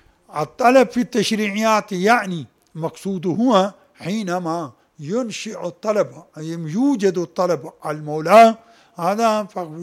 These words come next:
فهو يقول مجرد نفس تلفظه الصيغة بتلفظه صيغة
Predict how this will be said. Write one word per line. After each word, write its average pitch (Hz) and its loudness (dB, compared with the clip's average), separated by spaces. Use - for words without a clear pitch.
فهو 180 0
يقول 190 -6
مجرد 180 -6
نفس 269 -2
تلفظه 180 4
الصيغة 170 2
بتلفظه 170 -4
صيغة 160 -4